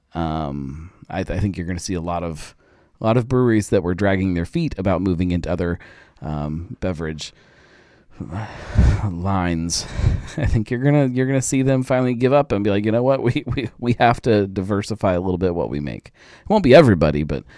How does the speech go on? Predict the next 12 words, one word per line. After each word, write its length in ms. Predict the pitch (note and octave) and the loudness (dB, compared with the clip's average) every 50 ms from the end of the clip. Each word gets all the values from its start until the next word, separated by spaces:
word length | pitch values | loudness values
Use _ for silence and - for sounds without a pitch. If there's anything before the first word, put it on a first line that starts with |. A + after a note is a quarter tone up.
| - - - _ - | -20 -20 -20 _ -10
you 200 | G2 F2+ F2+ G2 | -6 -4 0 0
are 100 | G2+ G2+ | 2 2
gonna 200 | F#2+ F#2+ F2+ F2 | 2 0 -2 -2
see 160 | F2 - G2 | -2 -2 -2
a 60 | F2 E2 | 0 0
lot 200 | E2 D2+ G#1+ - | 0 -2 -2 -2
more 260 | E2 E2 D#2 D2 D2+ | -4 -4 -4 -4 -6
of 80 | C#2+ - | -6 -8
that 180 | E2 D2 D#2+ | -10 -10 -10
happening. 440 | F2 F#2 E2 - - - D2 D2+ D#2+ - - _ _ _ _ _ _ _ - | -10 -12 -12 -12 -12 -14 -14 -16 -16 -18 -20 _ _ _ _ _ _ _ -20
Um, 280 | - - C#2+ D2+ D#2 - | -16 -14 -12 -12 -12 -10
and 300 | - F#2+ G2 F#2+ G2 A2 | -6 -4 -4 -4 -4 -6